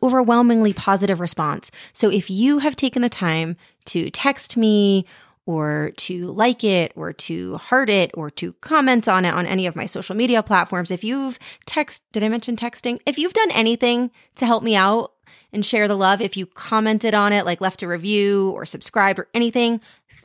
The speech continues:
thank you. I have noticed. And by I have noticed, I mean I have been refreshing my Buzzsprout stats like a weirdo,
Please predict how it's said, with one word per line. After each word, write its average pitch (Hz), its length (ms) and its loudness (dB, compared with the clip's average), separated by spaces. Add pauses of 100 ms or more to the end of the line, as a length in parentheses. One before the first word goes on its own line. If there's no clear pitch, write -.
thank 247 340 4
you. 190 400 0 (180)
I 180 140 2
have 180 160 -4
noticed. 180 640 -2 (400)
And 196 120 2
by 175 160 6
I 175 140 2
have 180 180 0
noticed, 175 400 0
I 196 100 0
mean 175 180 0
I 165 120 0
have 175 200 -2
been 170 300 -2
refreshing 180 580 -2
my 170 320 0 (140)
Buzzsprout 185 640 0
stats - 600 0
like 190 300 -2
a 185 60 -4
weirdo, 185 600 0